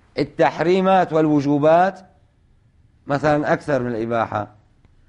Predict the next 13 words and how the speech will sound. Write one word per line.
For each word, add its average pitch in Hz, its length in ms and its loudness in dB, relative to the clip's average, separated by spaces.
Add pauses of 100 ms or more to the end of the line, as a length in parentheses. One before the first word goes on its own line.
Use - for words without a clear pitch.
(200)
لكنها 180 400 0
على 165 200 0
الأقل 180 300 2
ليست 226 300 -2
بأقل 170 460 0
من 139 160 -4
الإباحة. 92 460 -6 (3750)
واضح 95 340 -4
كيف؟ 87 320 -12 (1500)
بناء 135 400 0
عليه 117 500 -2 (300)
وكما 135 440 -2
يحتمل 139 680 0